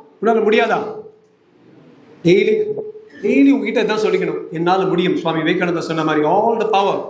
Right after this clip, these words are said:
is within me." என்னால முடியும் நீ சொல்லணும். So, வந்தே மாதரம், யார் சொன்னது வந்தே மாதரம்? யார் முதல் வந்தே மாதரம்ங்கிற சொற்றொடரை கொண்டு வந்தது? பங்கிம் சந்திர சாட்டர்ஜி என்கிற நம்ம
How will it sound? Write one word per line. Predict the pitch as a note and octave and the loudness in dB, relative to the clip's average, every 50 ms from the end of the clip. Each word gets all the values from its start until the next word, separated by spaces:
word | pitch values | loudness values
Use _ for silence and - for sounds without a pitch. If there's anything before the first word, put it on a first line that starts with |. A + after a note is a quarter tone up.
| - - - - - _ - D#3+ | -14 -18 -20 -20 -20 _ -10 -8
is | C#3+ D3+ | -4 -4
within | E3 - F3+ D3+ C#3 C#3 | -2 -2 0 2 2 2
me." | C#3 C#3 C#3+ | 2 2 0
என்னால | D3 D#3 F3 F3+ F3+ E3+ | 0 0 0 0 0 -2
முடியும் | D3+ D3+ F#3 G3 G#3+ G#3+ - - - - - - - - - | -2 -2 0 0 2 2 2 2 0 -2 -4 -8 -12 -12 -12
நீ | D3+ - | -6 -4
சொல்லணும். | E3+ D#3+ D3 C#3 - - - - - - | -2 -2 -2 -2 -4 -6 -10 -12 -6 0
So, | - A#3+ A#3+ - - - - - - G#3+ - - - - - - - - D3+ D#3 | 2 2 2 2 0 0 0 -2 -2 -2 -2 -4 -6 -6 -8 -10 -6 0 2 4
வந்தே | A3+ C#4 C#4+ D4+ D4+ D4 | 4 6 4 4 2 2
மாதரம், | C4+ C4+ A#3+ C4 C4 B3 A3 F#3 - - - - F3+ F3 | 2 2 2 2 0 0 -2 -2 -4 -4 -6 -4 -2 0
யார் | F#3 G3 A#3+ C#4 C4+ - | 2 2 2 2 0 0
சொன்னது | - B3 A#3+ A#3 A3+ G#3 | 0 0 0 2 2 2
வந்தே | G#3 G3+ G#3 G#3 | 2 0 0 0
மாதரம்? | G3+ F#3+ F#3+ F#3+ F#3+ F#3 F#3 F#3 - - - - - - _ _ _ _ _ _ _ _ _ _ _ - - _ _ - - - - - - - - - - - - - - - - - - - - - - - - - - - - - - - - - - - - D3+ | 0 0 -2 -2 -2 -4 -6 -8 -10 -14 -18 -20 -20 -20 _ _ _ _ _ _ _ _ _ _ _ -20 -20 _ _ -20 -20 -20 -20 -20 -20 -20 -20 -20 -20 -20 -20 -20 -20 -20 -18 -18 -18 -16 -16 -16 -16 -14 -14 -12 -12 -12 -12 -12 -12 -12 -10 -10 -10 -2 0 2
யார் | E3+ G#3 B3 C4 A#3+ | 2 4 2 2 0
முதல் | G#3+ A3+ A3+ G#3 | 2 2 2 2
வந்தே | A3 G#3+ G#3+ A#3 A3 | 2 2 2 2 2
மாதரம்ங்கிற | G#3+ G3 - G3 F#3+ F3+ F3+ F3+ F3 - | 2 0 0 -2 -2 -4 -4 -4 -4 -4
சொற்றொடரை | A3 A3+ - A#3+ A3 G#3+ G3 F3 | -4 -4 -4 -4 -2 -2 -2 -2
கொண்டு | G3 F#3+ F#3 F#3 | -2 -2 -2 -2
வந்தது? | F3 E3 D#3 C#3+ C#3 C#3 - - - - - - - - - - - - - - - - - - - C#3+ F3+ | -2 -2 -2 -4 -4 -6 -6 -8 -10 -14 -16 -18 -18 -20 -20 -20 -20 -20 -20 -20 -20 -20 -18 -14 -4 0 0
பங்கிம் | A#3 C4+ C#4 C4+ C4+ C#4 C4+ - - - - - | 0 0 0 0 0 2 2 0 -2 -4 -6 -6
சந்திர | - - G3+ A3 A3 A3 A3 G#3+ G#3+ - - - - A3 | -2 0 0 2 2 2 2 2 2 2 2 2 2 2
சாட்டர்ஜி | - F#3+ G3 G3 G3+ - - F3+ - - - - - - - - | 4 2 2 2 0 -2 0 -2 -2 -4 -6 -8 -14 -14 -6 -2
என்கிற | F3 F3 E3+ E3+ D#3+ | 0 0 0 0 0
நம்ம | D#3+ D#3+ D#3 | 0 0 -2